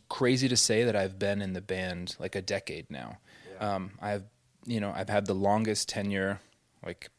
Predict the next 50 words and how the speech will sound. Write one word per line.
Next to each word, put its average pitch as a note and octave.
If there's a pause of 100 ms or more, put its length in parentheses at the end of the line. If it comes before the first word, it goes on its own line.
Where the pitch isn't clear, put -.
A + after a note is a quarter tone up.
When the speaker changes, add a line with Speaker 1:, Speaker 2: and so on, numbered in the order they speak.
(160)
Speaker 1:
as, G2 (600)
you G#2
know, F2
the G2+
singer G2
of F2+
this F#2
band. F2+ (640)
Um, G#2+
and A#2
so A2+
I G#2+
feel A#2
like G#2+ (160)
I -
have G#2+
a G2
strong G#2+
claim G#2+ (100)
to G2+
it, F2+
it G#2
is G#2
my, F#2 (160)
you A2
know, F#2+ (180)
it G#2
is G#2+
my G2
band, F2+ (400)
um, F#2+ (560)
along G#2+
with F#2
E F#2+
R, - (160)
Speaker 2:
Mm-hmm. G#2
Speaker 1:
obviously, F#2 (100)
the F#2+
heart G2+
and F#2+
soul. F#2+ (360)
<clears throat> D#3
He's A2
the G2
heart G2
and G2
soul F#2+
of F2
the F#2
band. F2